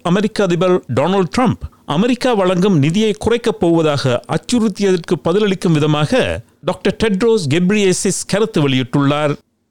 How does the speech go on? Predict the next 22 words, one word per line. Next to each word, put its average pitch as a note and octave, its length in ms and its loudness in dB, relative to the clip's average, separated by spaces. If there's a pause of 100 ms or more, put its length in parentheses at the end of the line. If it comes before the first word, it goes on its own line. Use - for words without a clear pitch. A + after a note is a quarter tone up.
(540)
ஒரே F#3 320 0
நாளில் G#3+ 460 0 (320)
ஆயிரத்தி A#3 640 0
எண்ணூறுக்கும் A#3 560 2
மேற்பட்ட G#3+ 380 -2
இறப்புகளை F#3+ 640 2
அமெரிக்கா F3+ 540 0
பதிவு D3+ 360 2
செய்துள்ளது. C#3+ 500 0 (500)
அவர்களில் G3 600 0
பாதி A#3 260 2 (120)
பேர் G#3 280 0 (300)
நியூயார்க் A3+ 500 2
நகரில் E3+ 420 2
வாழ்ந்தவர்கள். C#3+ 580 0 (680)
அங்கு G#3 320 0
வாழும் A#3+ 420 0
சிறுபான்மை A#3 520 2 (100)
இனக்குழுக்கள் A3 680 0
இந்த F#3 200 2
வைரஸால் G3 520 0
அதிகமாக G#3+ 480 2